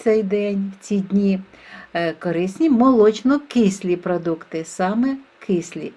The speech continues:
прокислені. Е, всі доступні овочі, фрукти, е, ягоди, все-все-все, що у вас є, будь ласка, використовуйте для харчування, для приготування смаколиків. І пийте чаї з ромашкою, м'ятою, лимоном.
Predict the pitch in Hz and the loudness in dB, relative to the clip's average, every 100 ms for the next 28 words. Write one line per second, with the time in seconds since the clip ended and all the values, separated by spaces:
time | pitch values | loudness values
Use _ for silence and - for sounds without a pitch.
0 | _ _ 196 240 220 190 165 165 147 - | _ _ -4 -4 -4 -6 -6 -8 -10 -12
1 | _ - - - - 190 185 - 320 359 | _ -20 -20 -20 -10 -4 -4 0 2 6
2 | 339 - 302 277 240 254 220 202 202 220 | 4 2 -2 0 0 6 6 4 0 -2
3 | 196 - 190 220 - - 190 180 185 - | -2 -2 -2 -2 -6 -4 0 0 -4 -20
4 | - - 175 175 175 170 165 233 196 196 | -20 -14 -4 -2 0 0 2 4 4 2
5 | 185 180 170 - - - 247 320 - 220 | 2 -2 -4 -10 -16 -2 2 2 0 -2
6 | 190 190 185 190 170 160 175 - 226 240 | -2 -6 -4 -4 -4 -4 -6 -6 -4 -2
7 | 190 156 165 196 - 196 160 160 - 180 | -2 -4 -4 -6 -8 -10 -10 -10 -8 -6
8 | 190 190 160 156 175 190 - - _ _ | -6 -8 -8 -4 -4 -6 -20 -20 _ _
9 | 180 185 - 180 180 175 175 165 165 202 | -8 -8 -6 -4 -2 -2 -2 -4 -4 -4
10 | 202 220 196 196 165 175 180 185 - 175 | -2 -2 -2 -2 -6 -6 -6 -8 -8 -8
11 | 170 170 170 160 151 160 - - - - | -8 -4 -2 -2 -6 -10 -14 -16 -20 -20
12 | _ 359 381 381 359 247 - 170 165 165 | _ -6 -2 0 0 -2 -2 -4 -4 -2
13 | 208 269 359 320 - 214 170 196 254 247 | 2 2 2 0 -2 -6 -4 -2 -2 -2
14 | 233 196 190 170 170 165 160 160 | -2 -4 -4 -4 -4 -4 -8 -10